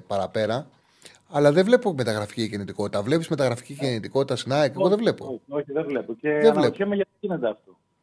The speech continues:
Speaker 2: Δηλαδή, δεν θα κυνηγήσει, ας πούμε,
Speaker 1: Μου
Speaker 2: τον
Speaker 1: γράφει ο
Speaker 2: Ιβκοβιτς,
Speaker 1: Στέφανος,
Speaker 2: τον
Speaker 1: «Κοιτάνε»,
Speaker 2: Παναθηναϊκό.
Speaker 1: λέει, «αριστερό και δεξιμπάκ». Έπρεπε να είχαν πάρει, γιατί το πρόβλημα τους τώρα ήταν στη θέση. Έπρεπε, άμα κοιτάζανε, έπρεπε να έχουν πάρει. Έχουν αργήσει πάρα πολύ. Από πότε κοιτάνε;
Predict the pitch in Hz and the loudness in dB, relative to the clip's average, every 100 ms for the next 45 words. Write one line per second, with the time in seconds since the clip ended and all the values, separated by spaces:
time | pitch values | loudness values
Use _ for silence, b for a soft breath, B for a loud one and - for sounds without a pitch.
0 | _ - 127 156 175 156 139 131 123 107 | _ -4 -2 0 0 -2 -6 -4 -2 0
1 | 120 120 113 104 120 117 117 110 101 107 | -2 -2 -6 -4 -4 -2 0 -2 -4 -2
2 | 127 131 165 190 208 185 147 151 139 139 | 4 8 8 8 8 6 6 4 4 4
3 | 156 185 120 117 117 190 185 160 190 196 | 4 2 0 2 6 6 6 6 8 8
4 | 175 151 165 190 185 175 170 185 180 165 | 6 4 2 2 2 -2 -4 0 2 2
5 | - _ _ _ _ - 143 139 147 180 | -2 _ _ _ _ 0 2 2 -2 0
6 | 160 190 196 165 - 120 110 127 147 160 | 0 0 2 0 2 2 2 0 0 0
7 | 170 180 202 196 - 220 147 104 98 95 | 0 2 2 0 4 6 6 2 -8 -12
8 | - 92 - b b b - 113 120 135 | -14 -14 -16 b b b -6 -4 -2 -2
9 | 123 131 123 110 120 156 175 180 185 156 | -2 -2 -4 -2 -2 0 0 2 2 2
10 | 170 185 - 214 180 95 98 B B - | 2 -2 2 4 4 2 -12 B B -2
11 | 120 123 190 151 110 98 85 | -2 0 -2 -2 -6 -8 -10